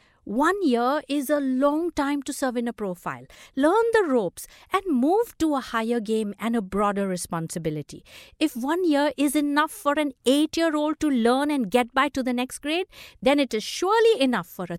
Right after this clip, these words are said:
thirty-eight-year-old to get by to the next level of responsibility. Keep one year as your goalpost, that within that year, you will design your work and accomplishments in such a manner that you will raise the bar for the year to come.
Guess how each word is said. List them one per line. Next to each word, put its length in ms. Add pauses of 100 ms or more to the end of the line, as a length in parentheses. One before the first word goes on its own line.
thirty-eight-year-old 1300
to 120
get 460
by 300 (380)
to 100
the 140
next 400
level 320
of 100
responsibility. 920 (380)
Keep 220
one 340
year 300
as 180
your 120
goalpost, 680
that 160
within 340
that 220
year, 340 (300)
you 180
will 300
design 640
your 140
work 320
and 120
accomplishments 800
in 140
such 440
a 140
manner 380 (280)
that 200
you 80
will 140
raise 320
the 100
bar 340
for 180
the 120
year 260
to 160
come. 340